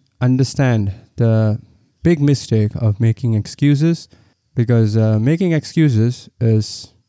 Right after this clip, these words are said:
throwing mud on your own face. Or, uh, I should say it is more like lying down and spitting up, because the spit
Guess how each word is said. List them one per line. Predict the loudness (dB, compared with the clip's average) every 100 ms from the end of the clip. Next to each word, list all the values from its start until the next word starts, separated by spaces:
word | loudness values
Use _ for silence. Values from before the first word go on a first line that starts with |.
| -2
throwing | 2 4 4 2 0 -4 _ -4
mud | 0 0 -2 -6 _ -2
on | 2 0 -2
your | 0 2 2
own | 0
face. | 0 0 0 -2 -4
Or, | 0 2 2 -2 -8
uh, | -4 -2 0
I | 0
should | 0 -2 0
say | 0 0
it | 0
is | -2
more | 0 2
like | 2 0 0 -2
lying | -2 0 0 0
down | 2 2 2 -2 -6
and | -6 -6
spitting | -2 0 0 -2
up, | -4 -10 -20 _ _
because | -2 0 0
the |
spit | -2 0 0 -2